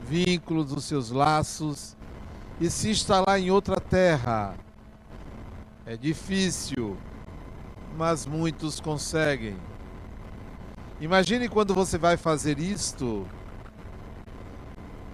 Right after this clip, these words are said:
em que lhe espera desafios, um mistério, que você só tem notícias de que você vai passar por algumas provas,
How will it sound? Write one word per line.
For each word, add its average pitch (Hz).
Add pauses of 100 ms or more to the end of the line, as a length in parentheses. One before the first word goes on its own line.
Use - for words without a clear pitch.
(280)
em 160
que 202
lhe 214
espera 185 (800)
desafios, 160 (580)
um 117
mistério, 143 (1080)
que 180
você 196
só 202
tem 214
notícias 208
de 196
que 170 (1400)
você 156
vai 180
passar 170 (420)
por 160
algumas 160
provas, 120